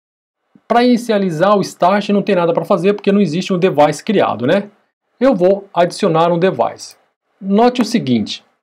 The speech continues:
aqui a gente tem as opções de escolher a versão do Android e o tipo do dispositivo. A versão do Android você escolhe aqui da quatro ponto um a oito, a nove, que é o Pie, ainda não está disponível.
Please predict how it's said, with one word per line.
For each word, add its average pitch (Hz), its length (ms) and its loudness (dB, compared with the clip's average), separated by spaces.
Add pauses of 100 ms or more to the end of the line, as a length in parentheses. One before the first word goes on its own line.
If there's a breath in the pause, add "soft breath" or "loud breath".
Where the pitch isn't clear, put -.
(460)
aqui 190 220 -2
a 262 80 2
gente 208 240 0
tem 214 140 0
as 190 160 0
opções 196 840 -2
de 151 120 -4
escolher 143 680 0 (340)
a 151 120 0
versão 147 360 0
do 202 120 0
Android 175 680 0
e 180 140 2
o 214 120 0 (200)
tipo 277 360 0
do 190 240 2
dispositivo. 170 800 -2 (360)
A - 40 -4
versão 214 240 2
do 226 80 2
Android 196 360 2
você 196 200 -2
escolhe 202 280 0
aqui 160 200 -4 (160)
da 202 160 0
quatro 208 340 -2
ponto 196 340 -2
um 220 260 0 (160)
a 208 260 -2 (360)
oito, 180 580 2 (100)
a 160 120 0
nove, 160 360 2
que 147 140 -6
é 143 60 0
o 135 100 2
Pie, 131 220 -2
ainda 180 260 -2
não 185 80 0
está 190 220 -2
disponível. 139 600 -2